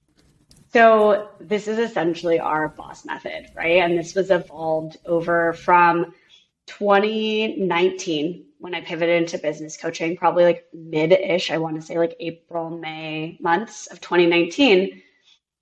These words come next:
I pivoted by request, right? By need, not because I was like, "Oh, being a business coach is gonna be so much more profitable."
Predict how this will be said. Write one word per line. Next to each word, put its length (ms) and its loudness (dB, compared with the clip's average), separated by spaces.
I 80 4
pivoted 500 4
by 180 4
request, 760 -2
right? 400 2
By 720 4
need, 520 0
not 420 4
because 280 0
I 100 6
was 80 2
like, 160 -4
"Oh, 340 2
being 200 -8
a 120 -8
business 320 2
coach 240 0
is 120 0
gonna 140 2
be 100 -2
so 220 -2
much 180 -2
more 120 -4
profitable." 520 -4